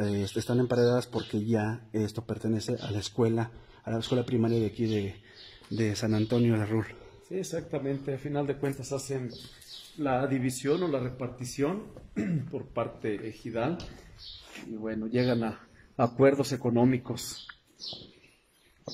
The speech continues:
Speaker 2: Pero imagínate en sus tiempos de gloria, hace, yo sí le calculo también como tú, unos trescientos años.
Speaker 1: Sí, trescientos años de,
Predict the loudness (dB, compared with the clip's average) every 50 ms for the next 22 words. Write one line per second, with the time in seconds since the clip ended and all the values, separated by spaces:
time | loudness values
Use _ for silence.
0 | -12 -12 -14 -16 -18 -18 -18 -18 -20 -20 -20 -20 -20 -20 -20 -12 -8 -6 -4 -4
1 | -2 -4 -4 -2 -2 0 0 0 0 -2 -6 -6 -6 -10 -10 -2 2 2 2 2
2 | 2 -2 -2 -2 0 2 2 2 2 2 0 -2 -6 -10 -12 -10 -10 -8 -6 -6
3 | -6 -6 -6 -6 -8 -8 -8 -6 -4 0 4 4 4 4 4 2 2 4 2 2
4 | 2 2 2 2 2 2 0 -2 -4 -4 -6 -6 -6 -8 -8 -8 -8 -8 -8 -8
5 | -10 -14 -18 -18 -20 -20 -20 -12 -4 -2 0 0 0 0 -4 -4 -2 -2 -4 -2
6 | -4 -6 -8 -8 -8 -6 -6 -6 -6 -8 -10 -12 -12 -12 -12 -14 -16 -18 -20 -20
7 | -20 -20 _ _ _ _ _ _ _ -20 -18 -8 -2 0 2 2 2 2 0 -2
8 | -2 0 2 4 4 4 4 0 0 2 2 2 4 4 4 4 4 2 2 2
9 | 0